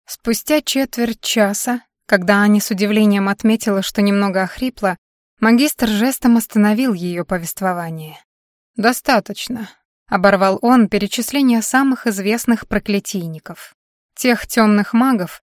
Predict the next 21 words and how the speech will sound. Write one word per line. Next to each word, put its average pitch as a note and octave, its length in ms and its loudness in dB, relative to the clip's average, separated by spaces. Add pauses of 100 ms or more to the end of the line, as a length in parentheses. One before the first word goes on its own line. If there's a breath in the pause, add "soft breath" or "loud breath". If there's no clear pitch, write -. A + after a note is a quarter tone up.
(160)
что - 220 -2
малодушно G3+ 540 0
отказались G#3+ 640 0
платить F#3+ 460 -6
собственной F#3 640 -4
жизнью F#3 520 -2 (220)
за G#3+ 200 0
исполнение F#3+ 580 0
желания E3 580 -6 (280)
и A3 80 -6
придумали B3 580 2
ограничивающие G#3+ 1000 0
условия F#3 580 -4 (200)
и C4+ 120 0
равноценный A#3 720 4
обмен, F#3 480 -4 (340)
часто A#3+ 360 -4
кладя G3+ 300 2
на G3 160 0
чашу G3+ 340 -2
весов G3+ 460 -4